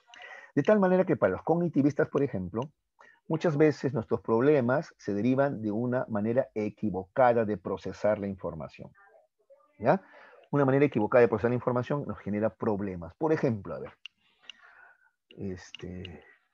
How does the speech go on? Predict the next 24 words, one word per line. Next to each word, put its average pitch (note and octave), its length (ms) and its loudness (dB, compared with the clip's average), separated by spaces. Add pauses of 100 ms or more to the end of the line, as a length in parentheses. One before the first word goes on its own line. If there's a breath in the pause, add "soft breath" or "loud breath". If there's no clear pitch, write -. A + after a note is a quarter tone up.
(220 soft breath)
supongamos, D3+ 720 0
a G2 80 -8
ver, F#2 220 -6
un B2+ 120 -2
jovencito, B2+ 500 -2 (280)
un B2 80 -8
jovencito A#2 400 -2
terminó G#2+ 340 -2
con A2 100 -8
su G2+ 80 -8
enamorada, F2+ 560 -10 (360)
¿ya? D#3+ 240 0 (580)
Se D#3+ 120 0
pone A3+ 200 6
triste, B3 420 4
pero G3+ 140 8
luego A2+ 180 6
lo G#2 100 0
supera. C3+ 440 0 (400 soft breath)
En B2 140 -2
cambio, F3 200 0
el - 40 -2
jovencito B2 380 0
B F3 300 4